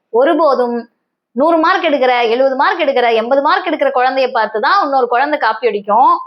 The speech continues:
இப்ப குழந்தையே நூறு மார்க், எண்பது மார்க் எடுக்கிற குழந்தைய பார்த்தா காப்பி அடிக்கிறப்ப முட்டை மார்க் எடுத்துக்கிட்டு இருக்க உங்களை பார்த்து தமிழ்நாட்டினுடைய அரசியலில், தமிழ்நாட்டினுடைய கொள்கை வழியில், தமிழ்நாட்டினுடைய இயக்க அரசியலில்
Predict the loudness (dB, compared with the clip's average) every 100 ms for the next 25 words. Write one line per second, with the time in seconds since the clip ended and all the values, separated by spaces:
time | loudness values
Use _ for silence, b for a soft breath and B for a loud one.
0 | -8 -8 -2 0 2 2 0 0 0 -2
1 | -2 0 0 0 -2 -2 -2 -2 0 -2
2 | 0 0 0 0 -2 -2 -4 -2 -2 0
3 | -2 0 -2 0 0 0 -4 -12 _ _
4 | _ -4 0 0 2 0 0 0 -2 0
5 | 0 0 0 0 0 -2 -2 -2 0 0
6 | 0 -2 -4 0 0 2 0 -2 -2 0
7 | 0 0 -2 -6 -4 -2 0 2 0 B
8 | B 0 0 2 0 -2 -4 -2 0 0
9 | 0 0 0 0 0 -2 -2 -2 -2 0
10 | 0 0 -2 -2 0 0 -2 -4 -2 -4
11 | -4 -4 0 2 0